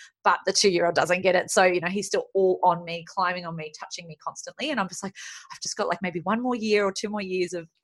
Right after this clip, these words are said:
until he understands this concept." But it, it's really hard. So I find that I just need to sort of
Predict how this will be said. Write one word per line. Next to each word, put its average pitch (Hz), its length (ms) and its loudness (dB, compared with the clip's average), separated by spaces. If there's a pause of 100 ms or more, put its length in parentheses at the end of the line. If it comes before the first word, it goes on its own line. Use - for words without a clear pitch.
until 175 300 -4
he 165 140 -4
understands 165 520 -4
this 147 140 -10
concept." - 720 -10
But 156 160 0 (120)
it, 220 140 -2
it's 214 240 -2
really 202 220 2
hard. 156 380 2
So 185 100 -2
I 170 100 4
find 180 400 2 (380)
that 175 80 2
I 170 100 4
just 185 220 -4
need 175 160 -4
to 170 120 -2
sort 175 200 -4
of 165 100 -4